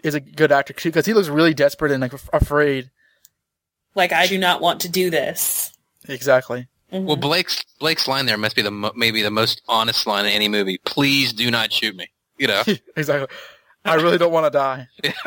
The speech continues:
Speaker 3: "I'm coming across. Please don't shoot me."
Speaker 1: No!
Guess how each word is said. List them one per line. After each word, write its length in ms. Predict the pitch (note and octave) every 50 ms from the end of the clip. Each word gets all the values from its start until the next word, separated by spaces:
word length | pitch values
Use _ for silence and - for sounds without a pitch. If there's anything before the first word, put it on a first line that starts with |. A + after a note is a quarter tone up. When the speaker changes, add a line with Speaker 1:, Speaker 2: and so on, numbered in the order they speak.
| - - - _ _ _ _ - -
Speaker 3:
"I'm 160 | D#3+ E3+ E3
coming 260 | - - F3+ F#3+ F#3
across. 420 | F3 - - D3+ C#3+ B2 A2 -
Please 580 | - _ - - D3+ D3+ C#3+ C#3+ C3+ A#2+ - - - _
don't 220 | - C#3 B2+ B2 A#2
shoot 220 | - A#2+ G#2+ F#2+
me." 100 | G2 F2+ - _ _ _ _ _ _ _ _ _ _ _ _ _ _ _ _ _ _ _ _ _ _ _ _ _ _ _ _ _ _ _ _ _ _ _ _ _ _ _ _ _ _ _ _ _ _ _ _
Speaker 1:
No! 640 | - D4+ E4 E4 D#4 D4+ D4 - - A#3+ G3+ C#3 -